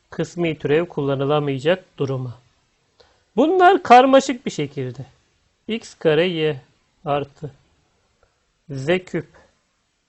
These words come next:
x artı z y eşittir x kare artı y kare eksi bir biçiminde verilip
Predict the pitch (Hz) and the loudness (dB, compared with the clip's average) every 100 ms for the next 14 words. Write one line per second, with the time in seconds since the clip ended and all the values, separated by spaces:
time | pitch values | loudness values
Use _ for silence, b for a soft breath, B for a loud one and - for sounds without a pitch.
0 | _ _ 185 156 - - _ _ _ _ | _ _ -10 -10 -14 -20 _ _ _ _
1 | _ 147 143 135 - 139 - _ _ _ | _ -2 0 -2 -10 -10 -12 _ _ _
2 | _ _ _ _ _ 147 135 156 160 156 | _ _ _ _ _ -14 0 4 6 4
3 | 151 160 156 139 _ _ _ _ _ _ | 2 0 -2 -6 _ _ _ _ _ _
4 | _ - 147 - 165 _ 151 - - _ | _ -10 -8 -8 -12 _ -18 -18 -20 _
5 | _ _ _ _ _ 180 170 - - 165 | _ _ _ _ _ -10 -10 -12 -2 -2
6 | 139 127 _ _ 151 139 135 - 139 - | -2 -8 _ _ -4 -2 -4 -10 -12 -12
7 | _ _ _ _ _ _ _ _ _ _ | _ _ _ _ _ _ _ _ _ _
8 | _ _ 143 165 170 170 143 156 180 _ | _ _ 0 0 0 -2 -2 -4 -8 _
9 | _ - 147 - - - 175 - _ _ | _ -6 -6 -6 -16 -10 -10 -12 _ _
10 | _ _ _ _ _ _ _ _ _ _ | _ _ _ _ _ _ _ _ _ _
11 | - 156 147 - _ _ _ _ _ _ | -10 -8 -8 -12 _ _ _ _ _ _
12 | _ _ _ _ _ _ _ _ 156 - | _ _ _ _ _ _ _ _ -12 -4
13 | 156 151 131 127 120 123 165 | -2 -2 -4 -6 -6 -8 -12